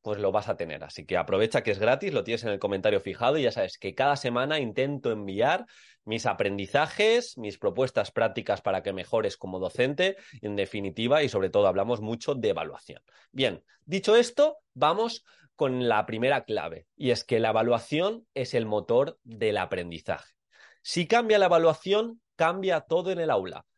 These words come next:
Cómo haces las preguntas en los exámenes, cómo haces las preguntas a tu alumnado, determina lo que aprende. No es lo mismo que nos centremos únicamente en "defíneme, dime las características", a que vayamos un pasito más allá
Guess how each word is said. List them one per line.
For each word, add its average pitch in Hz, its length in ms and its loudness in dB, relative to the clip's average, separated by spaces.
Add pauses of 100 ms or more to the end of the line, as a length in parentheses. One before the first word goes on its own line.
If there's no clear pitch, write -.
(220)
Cómo 147 380 2
haces 170 400 -2
las 113 400 -4
preguntas 104 1080 0
en 107 220 -2
los 95 200 -4
exámenes, 101 640 -8
cómo 113 300 -2
haces 147 320 -6
las 143 260 -4
preguntas 107 640 -2
a 92 100 -6
tu - 60 -4
alumnado, 107 600 -2 (240)
determina 127 800 0
lo 110 180 0
que 95 100 -6
aprende. 82 520 -6 (320)
No 107 100 -2
es 123 80 0
lo 170 160 4
mismo 180 320 0
que 117 100 -6
nos 110 160 -6
centremos 117 600 -4
únicamente 117 720 -2
en 90 180 -6
"defíneme, 123 920 0 (240)
dime 113 240 -2
las 120 180 0
características", 127 1200 0 (340)
a 101 140 -6
que 110 120 -2
vayamos 110 640 -2
un 123 160 -4
pasito 110 400 -2
más 101 220 -6
allá 95 320 -2